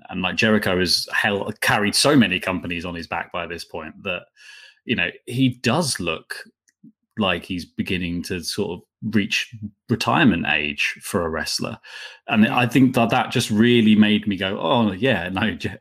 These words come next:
M J F has a point here." But then Jericho to flip that on his head and say, like, "You don't understand that, like, to think you can take somebody else's spot." And then he just gives him this, like,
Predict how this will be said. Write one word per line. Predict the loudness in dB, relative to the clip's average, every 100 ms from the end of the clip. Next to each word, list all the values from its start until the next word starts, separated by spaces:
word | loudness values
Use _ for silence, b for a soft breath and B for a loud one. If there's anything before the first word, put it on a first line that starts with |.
| 2
M | 2
J | 2
F | 0
has | -4
a | -4
point | -2 -2 -2
here." | -10 -12 -12 -4
But | 0
then | 4 4 2 -8
Jericho | -2 -2 -2
to | -6
flip | -12 -8 -6 -4 -4
that | -6
on | -6
his | -8
head | -8 -8
and | -10
say, | -12
like, | -12 -12
"You | -16
don't | -16 -16
understand | -18 -18 -10 -10 -10 -16
that, | -20 -14
like, | -12 -12 -16 -20 B B B B
to | -6
think | -4 -6
you | -8
can | -12 -10
take | -6 -4 -2 -4 -8 -18 B B B
somebody | -6 0 0 0 -2 -4
else's | -4 -6 -8 -8 -8
spot." | -4 -2 0
And | 2
then | 2
he | 2
just | 0 2
gives | 2 2
him | 2 2 2
this, | -2 -4
like, | -4 -6 -8 -18